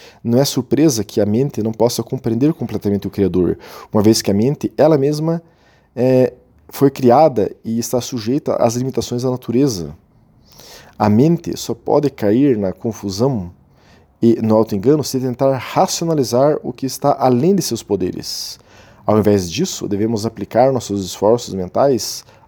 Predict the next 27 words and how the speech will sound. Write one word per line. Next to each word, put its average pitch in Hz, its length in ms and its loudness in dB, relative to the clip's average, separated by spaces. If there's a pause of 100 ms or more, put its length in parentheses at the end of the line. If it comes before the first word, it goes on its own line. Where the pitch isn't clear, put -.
aos 107 260 2
assuntos 143 400 -8
com - 140 -8
os 110 100 -8
quais 127 260 2
nossa 120 220 -8
mente 120 200 -6
é 127 60 -6
capaz 135 440 2
de 120 60 -2
entender. 95 500 -4 (360)
E 110 80 0
a 104 40 2
mente 117 280 0
é 127 40 0
capaz 113 360 0
de 123 60 -4
entender 120 400 0 (140)
todo 226 180 4
o - 20 2
universo 127 480 2
que - 80 -6
Allah 110 140 2
subhanahu 107 260 -6
wa 98 40 -12
ta'ala 110 180 -2
criou 123 400 -2